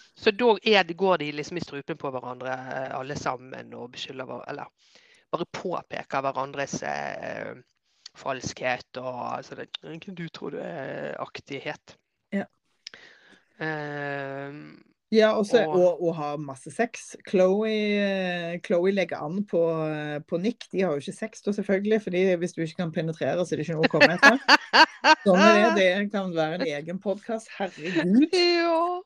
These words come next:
Speaker 2: Ehm, kan jo gjøre det hyggelig for henne, men OK. Men, eh, Karen og Sam har da se-, sex, selv
Speaker 1: Mm.
Speaker 2: om, eh, selv om han på en måte sier sånn, "Dette,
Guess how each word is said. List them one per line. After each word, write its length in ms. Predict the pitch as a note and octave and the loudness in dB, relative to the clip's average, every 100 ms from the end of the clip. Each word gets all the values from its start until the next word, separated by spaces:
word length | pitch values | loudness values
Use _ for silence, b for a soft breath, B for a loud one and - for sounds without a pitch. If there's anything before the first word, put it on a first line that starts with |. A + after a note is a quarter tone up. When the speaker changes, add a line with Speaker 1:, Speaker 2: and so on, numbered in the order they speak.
| _ A3 | _ 6
Speaker 2:
Ehm, 1400 | A3 G#3 G3 F3 F3 E3+ E3 E3 D#3+ D#3 D#3+ D#3+ D3+ D3 | 8 6 4 0 -2 -2 0 -2 -2 -6 -8 -8 -10 -8
kan 140 | D3 | -4
jo 80 | G3 | 0
gjøre 140 | C4 D3+ | 0 0
det 80 | D#3 | -4
hyggelig 240 | D3+ C3+ | -6 -8
for 80 | C#3 | -8
henne, 560 | - C3+ B2+ B2+ D#3+ B3+ | -6 -6 -6 -6 -2 -2
men 80 | - | -2
OK. 300 | - C#3+ - - - B B B | -2 -2 -4 -14 -16 B B B
Men, 260 | G#3+ A3 G#3 | 4 4 4
eh, 140 | G3+ | 0
Karen 420 | - A#3 A#3 A#3 A3 | 0 2 2 0 -6
og 20 | - | -6
Sam 300 | E3+ G3+ F#3 | -8 -6 -8
har 180 | E3 | -8
da 80 | D#3 | -8
se-, 220 | D3 D3+ C#3 | -10 -12 -14
sex, 440 | - D3 - - - | -12 -12 -12 -18 -18
selv 320 | - D#3+ D#3 | -8 -6 -4
Speaker 1:
Mm. 100 | D#3+ | -6
Speaker 2:
om, 160 | D#3 D3+ | -8 -8
eh, 220 | C#3+ C#3 | -8 -8
selv 240 | B2+ D#3 D3+ | -8 -8 -8
om 80 | |
han 160 | D3+ D3 | -8 -10
på 80 | C#3+ | -8
en 60 | D3+ | -8
måte 180 | - | -10
sier 220 | C3+ D3+ C#3 | -8 -6 -4
sånn, 300 | D3+ D3+ D3+ | -6 -6 -6
"Dette, 760 | D3 - D#3+ D#3 D#3 E3 E3 | -8 -6 -2 0 0 -2 -2